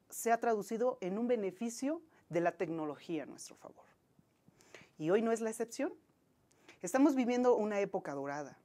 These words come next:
una época de cambio, una época de oportunidad, donde la nueva economía mundial se basa en criptomonedas. ¿Y qué es una criptomoneda? Entendamos como dinero digital,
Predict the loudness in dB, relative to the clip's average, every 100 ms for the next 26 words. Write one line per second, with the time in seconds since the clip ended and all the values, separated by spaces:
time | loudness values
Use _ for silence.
0 | _ _ _ -4 0 2 2 -2 -4 -4
1 | -4 -4 -4 -4 -8 -6 -4 -4 -6 -8
2 | -4 -6 -6 -14 -12 -14 -12 -8 -8 -8
3 | _ _ _ _ _ _ _ _ _ -10
4 | 0 2 2 0 0 2 4 2 2 2
5 | 4 6 4 2 -2 -2 -2 -2 -4 -2
6 | -2 -2 -6 _ -20 -12 -6 -2 -2 -2
7 | -8 -10 _ _ _ _ _ -6 -6 -6
8 | -4 -4 -4 -4 -2 -4 -8 -16 -18 -16
9 | -16 _ _ _ -20 -6 -4 2 2 6
10 | 4 6 2 6 6 6 2 -2 _ _
11 | _ _ _ _ -20 -2 0 4 4 8
12 | 8 6 4 0 2 0 0 0 0 2
13 | 2 4 4 2 -2 -12 -8 -6 -6 -2
14 | 0 0